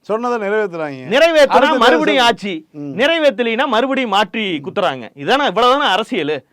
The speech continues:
Speaker 2: எனக்கு என்ன வேணுங்கிறத பத்தி ஜனங்களுக்கு என்னங்க கவலை? எட்டு கோடி ஜனங்கிட்ட போய், "நான் ஒண்ணு ஆசைப்படுறேன்,
Speaker 1: ம்.
Speaker 2: என் சாதிக்காரன் ஒரு ரவுடி இருக்கு." இந்த இது, இது என்ன கூத்துனா, பாமக பல வருடங்களாக இதை சொல்லி வருது.
Speaker 1: ம்.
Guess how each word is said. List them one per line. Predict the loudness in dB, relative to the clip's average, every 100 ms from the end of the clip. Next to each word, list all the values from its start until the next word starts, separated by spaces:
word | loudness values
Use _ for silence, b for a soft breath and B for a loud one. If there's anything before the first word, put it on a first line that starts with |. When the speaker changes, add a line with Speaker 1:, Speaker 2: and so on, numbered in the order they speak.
| _ _ _
Speaker 2:
எனக்கு | -4 0 2 0 -2
என்ன | -2 -2
வேணுங்கிறத | -2 -2 -2 0 0
பத்தி | -2 -4
ஜனங்களுக்கு | -4 -4 -4 -4 -4
என்னங்க | -6 -8
கவலை? | -6 -4 -2 -4 -6
எட்டு | -4 -6 -4 0
கோடி | 2 2 -2 -6
ஜனங்கிட்ட | -4 -2 0 0 0
போய், | -2 -2 -2 -4 -8 -10
"நான் | -6 0 2 0
ஒண்ணு | 0
ஆசைப்படுறேன், | -2 -2 -2 -2 -4 -4 -8
Speaker 1:
ம். | -16 -20 -20 -20 _ _ _
Speaker 2:
என் | -6 -2 0 0
சாதிக்காரன் | -2 0 0 0
ஒரு | 0 0
ரவுடி | 0
இருக்கு." | -2 -8
இந்த | -10 -4 -2
இது, | 0
இது | -2 -2
என்ன | -8 -10 -12
கூத்துனா, | -14 -10 -8 -6 -8 -10 _ _ _ _ 2
பாமக | 2 2 0 0
பல | -2 0 2
வருடங்களாக | 2 0 -2 0 0
இதை | 0 -8
சொல்லி | -10 -8
வருது. | -8 -10 _
Speaker 1:
ம். | -20 -20